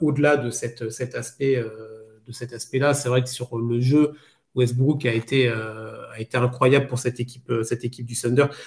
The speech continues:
Donc il est numéro un all-time en termes de points marqués, il est numéro deux en nombre de passes pour, euh, la franchise du Thunder et numéro trois sur les rebonds. Donc ça correspond bien au monsieur triple-double. Il est à chaque fois sur le podium de la, de la franchise.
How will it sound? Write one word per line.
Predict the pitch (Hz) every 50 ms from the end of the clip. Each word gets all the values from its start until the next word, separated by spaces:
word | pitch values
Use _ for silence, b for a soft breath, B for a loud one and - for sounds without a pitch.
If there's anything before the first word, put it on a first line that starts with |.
| B -
Donc | 139 -
il | 151 151
est |
numéro | 151 165 170 175 165 170 175 175
un | 170
all-time | 170 170 175 160 151
en | 143 139
termes | 143 143 139 135
de | 139
points | 135 - 151
marqués, | 147 147 143 - - 190
il | 190 170
est | 151
numéro | 147 147 147 143 139 151 147
deux | 147 160 170 165
en | 151 139
nombre | 135 131 127 123
de | 127
passes | 127 127 156 160 185 185 - - - - _ _ _ _ _ _
pour, | _ 139 131 123 123 117
euh, | 117 117 113 113 113 110 110 110 110
la | 120 120
franchise | - - 127 123 - 135 123
du | 123 123
Thunder | - 113 113 123 147 151 151 -
et | 156
numéro | 151 147 143 135 127 131
trois | 131 - 160 160
sur | 156 147 143
les | 139
rebonds. | 135 143 135 131 120 b b b b b b b _ _
Donc | 127 123
ça | - 131 123
correspond | 127 139 127 143 139 - - 139 135
bien | 135 156 170
au | 160 156
monsieur | 156 165 160 - 170 160
triple-double. | - - 170 - - 156 147 143 165 185 185 185 170 B B B B B B _ _ _ -
Il | 127 127
est | 139
à | 135
chaque | - 135 127 -
fois | 156 151
sur | - 147
le | 131 -
podium | - 135 131 127 143 151 151 147
de | 139 131
la, | 131 131 127 127 123
de | 131 135
la | 139 139
franchise. | 139 - - 143 131 - 151 139 127 127